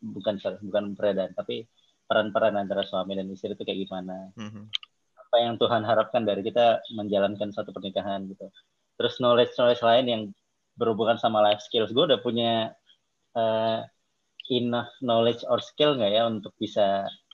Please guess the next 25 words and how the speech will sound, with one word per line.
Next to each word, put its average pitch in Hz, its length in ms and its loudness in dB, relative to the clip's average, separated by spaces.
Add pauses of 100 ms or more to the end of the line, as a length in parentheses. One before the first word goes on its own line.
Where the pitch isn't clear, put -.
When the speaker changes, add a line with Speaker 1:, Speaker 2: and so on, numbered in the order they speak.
(320)
Speaker 1:
eh, 117 100 -4
mencari 113 360 2
penghidupan 107 500 -2
gitu. 95 160 -10
Maksudnya, 110 480 -6 (400)
eh, 101 480 2
ya 113 160 4
ini 147 100 2 (140)
dari 117 140 2
si-, - 180 -12
sisi 123 240 -2
ekonomi. 123 480 0
Misalkan 127 240 4
gue 139 240 6
di-, 110 480 0 (160)
dipecat 107 480 0
nih 135 100 0
dari 104 280 0 (420)
company 107 320 0
gue 107 160 0
yang 101 80 -10
sekarang, 113 400 2
gue 131 80 4
masih 135 220 0
bisa 110 180 4